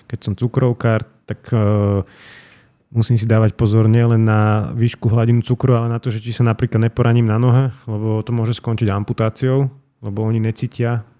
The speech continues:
bolesť. Títo ľudia s diabetom porania sa, dostanú nejakú infekciu, nevyliečia si to,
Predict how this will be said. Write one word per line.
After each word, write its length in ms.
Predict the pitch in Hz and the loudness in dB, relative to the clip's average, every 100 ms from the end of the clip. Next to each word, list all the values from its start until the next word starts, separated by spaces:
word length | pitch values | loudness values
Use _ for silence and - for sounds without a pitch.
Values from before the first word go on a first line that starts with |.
| _ | _
bolesť. 580 | - 104 120 - - _ | -8 -4 -4 -6 -18 _
Títo 320 | - - 107 | -14 -10 -8
ľudia 320 | 107 110 113 | -6 -2 -2
s 40 | 107 | 0
diabetom 580 | 113 113 113 - 123 117 | -2 0 -2 -2 -2 -2
porania 480 | - 110 117 120 117 | -4 -2 0 0 -2
sa, 140 | 131 | -2
dostanú 320 | 117 107 120 | -4 -2 -2
nejakú 200 | 110 - 104 | -4 -4 -6
infekciu, 680 | 107 117 - - 135 139 139 _ - _ - | -6 -8 -10 -4 0 0 -4 _ -20 _ -6
nevyliečia 560 | 113 120 120 120 127 | -2 0 0 -2 -6
si 160 | 117 120 | -6 -6
to, 280 | 135 131 | -2 -4